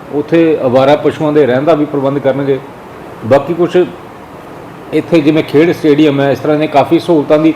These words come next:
ਘਾਟ ਹੈ। ਉਹ ਪੈਸੇ ਹੈਗੇ ਵੈਸੇ, ਸਰਕਾਰ ਪੈਸੇ ਭੇਜ ਵੀ ਦਿੰਦੀ ਹੈ, ਪਰ ਜਗ੍ਹਾ ਦੀ ਘਾਟ ਹੋਣ ਕਰਕੇ, ਜਗ੍ਹਾ ਅਵੇਲੇਬਲ ਨਾ ਹੋਣ ਕਰਕੇ ਉਹ ਪੈਸੇ ਆਈ ਵਾਰ ਵਾਪਸ ਮੁੜ ਜਾਂਦੇ ਨੇ। ਉਸ ਕਰਕੇ ਵੀ ਕੁਛ ਜਗ੍ਹਾ ਚਾਹੀਦੀ ਸੀਗੀ, ਉਹਦੇ ਵਾਸਤੇ ਫਿਰ ਮੀਟਿੰਗ ਕੀਤੀ ਗਈ ਸੀ।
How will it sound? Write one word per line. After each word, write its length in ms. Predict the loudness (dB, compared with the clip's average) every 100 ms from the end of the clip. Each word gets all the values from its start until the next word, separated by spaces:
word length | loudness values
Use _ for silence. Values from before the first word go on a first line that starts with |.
| 2
ਘਾਟ 200 | 2 2
ਹੈ। 180 | -2 -4 -16 -20 -20 -18 -14 -12 0
ਉਹ 140 | 0
ਪੈਸੇ 440 | 4 2 4 4 4
ਹੈਗੇ 220 | 4 4
ਵੈਸੇ, 340 | 2 2 -2 -4 -20 -20 -16 -8
ਸਰਕਾਰ 340 | -2 2 2
ਪੈਸੇ 320 | 2 0 0
ਭੇਜ 240 | 0 0 2
ਵੀ 120 | 0
ਦਿੰਦੀ 260 | 0 0
ਹੈ, 40 | 0
ਪਰ 160 | 0
ਜਗ੍ਹਾ 320 | 2 2 4 4
ਦੀ 180 | 4 2 2
ਘਾਟ 180 | 2
ਹੋਣ 200 | 2 -4
ਕਰਕੇ, 300 | -2 -2 -2
ਜਗ੍ਹਾ 480 | -2 0 2 2 0 -14 -18 -20 -12 -2
ਅਵੇਲੇਬਲ 460 | 0 2 2 2
ਨਾ 140 | 2 0
ਹੋਣ 220 | 0 0
ਕਰਕੇ 260 | 0 0
ਉਹ 60 | 0
ਪੈਸੇ 300 | 2 2 2 -2 -6
ਆਈ 200 | 0 4
ਵਾਰ 180 | 4 2 0 -12 -6
ਵਾਪਸ 320 | 0 2 0 -2
ਮੁੜ 180 | -4
ਜਾਂਦੇ 240 | -2 -4 -6
ਨੇ। 120 | -12 -14 -20 -20 -20 -20 -12 -4
ਉਸ 140 | 0
ਕਰਕੇ 260 | 2 2 4
ਵੀ 100 | 2
ਕੁਛ 260 | 0 -2
ਜਗ੍ਹਾ 220 | 0 2 2
ਚਾਹੀਦੀ 340 | 0 -2 -4
ਸੀਗੀ, 220 | -6 -10 -12 -16 -20 -20 -20 -16 -4
ਉਹਦੇ 180 | 4 6
ਵਾਸਤੇ 300 | 4 2 0
ਫਿਰ 120 | 0
ਮੀਟਿੰਗ 340 | 0 -2 -2
ਕੀਤੀ 280 | -6 -4 -2
ਗਈ 140 | -2
ਸੀ। 180 | -2 -6